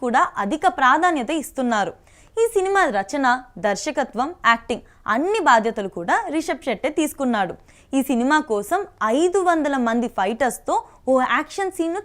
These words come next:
చిత్రీకరించారట. సింగిల్ టేక్లో సీన్ కంప్లీట్ చేసిందట మూవీ టీమ్. ఈ సీన్ మూవీకి హైలైట్గా నిలవబోతుందని తెలుస్తుంది. ఇప్పటికే రిలీజ్ అయిన కాన్సెప్ట్ టీజర్, ఫస్ట్ గ్లింప్స్కు మంచి రెస్పాన్స్ వచ్చింది. రిషబ్ శెట్టి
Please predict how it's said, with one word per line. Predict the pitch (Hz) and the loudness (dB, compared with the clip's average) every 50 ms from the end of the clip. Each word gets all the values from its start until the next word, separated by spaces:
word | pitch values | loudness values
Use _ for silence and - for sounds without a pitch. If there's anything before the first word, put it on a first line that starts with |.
| - | -4
చిత్రీకరించారట. | 381 - 330 381 381 392 381 370 359 349 - 330 311 294 262 233 226 - - - _ - _ _ _ - - | -2 0 0 -2 0 0 -2 -2 -2 0 0 2 2 2 -2 -2 -4 -8 -8 -10 _ -20 _ _ _ -16 -2
సింగిల్ | - 415 415 440 466 480 466 392 - | 0 0 0 2 0 0 0 0 0
టేక్లో | 311 311 262 302 330 320 | -2 -2 -2 -2 -4 -4
సీన్ | 320 - 302 311 320 - 277 | -2 -2 -4 -4 -2 0 0
కంప్లీట్ | 233 226 220 262 311 - - 320 | 0 0 0 -4 -6 -6 -2 -2
చేసిందట | 262 254 262 247 226 202 196 - - | -2 -2 -2 -4 -2 -2 -2 -2 -2
మూవీ | 453 392 302 262 254 285 285 233 - | -2 0 0 0 0 0 -2 -2 -4
టీమ్. | 214 - - _ _ _ _ _ - | -6 -6 -8 _ _ _ _ _ -8
ఈ | 208 202 - | -8 -6 -4
సీన్ | 214 226 302 392 392 | -4 -4 -2 -2 -2
మూవీకి | 392 381 381 359 381 370 381 392 381 - | -2 0 -2 -2 -2 -4 -6 -6 -4 0
హైలైట్గా | 294 254 262 294 311 285 214 208 262 | 0 2 2 2 0 -2 -2 -4 -4
నిలవబోతుందని | 339 320 269 269 285 302 254 285 269 269 254 233 208 190 208 294 - - | -2 -2 -2 -2 -2 -2 -2 -2 -4 -2 -4 -6 -6 -4 -4 -4 -2 -2
తెలుస్తుంది. | 254 233 240 - - 240 214 202 180 - - _ _ - _ _ _ - 226 | -2 -2 -2 -4 -6 -6 -4 -4 -6 -6 -8 _ _ -20 _ _ _ -6 -6
ఇప్పటికే | 220 - - 262 269 254 - 277 262 | -6 0 0 0 0 2 0 0 0
రిలీజ్ | 233 233 220 233 226 220 | 0 0 -2 -4 -2 -2
అయిన | 226 196 214 285 370 - - | -4 -2 -2 -4 -4 -2 -2
కాన్సెప్ట్ | 277 262 285 311 294 339 277 - - 240 - | 0 0 0 0 -2 -4 -6 -4 -8 -10 -8
టీజర్, | - 220 220 226 196 214 202 202 - - - _ _ _ | -6 -4 -4 -2 0 0 -2 -2 -4 -8 -18 _ _ _
ఫస్ట్ | - 339 359 403 381 - 302 233 | 0 2 2 2 2 -2 -4 -2
గ్లింప్స్కు | 262 262 254 247 - - - 320 330 262 220 | -2 -2 -2 -4 -6 -8 -8 -8 -6 -4 -4
మంచి | 208 233 262 392 403 | -4 -4 -2 -2 -2
రెస్పాన్స్ | 359 320 - - - 370 392 403 392 359 | -2 -2 -4 -2 -4 -2 -2 -2 -2 -2
వచ్చింది. | 320 302 311 - 285 254 208 - - - _ - - - - - - 226 | -2 -4 -2 -4 -4 -2 -2 -4 -8 -12 _ -20 -20 -20 -20 -10 -6 -4
రిషబ్ | 233 220 - 294 285 - | -4 -2 -2 -4 -4 -2
శెట్టి | - 285 269 269 269 | -4 -4 -4 -2 -2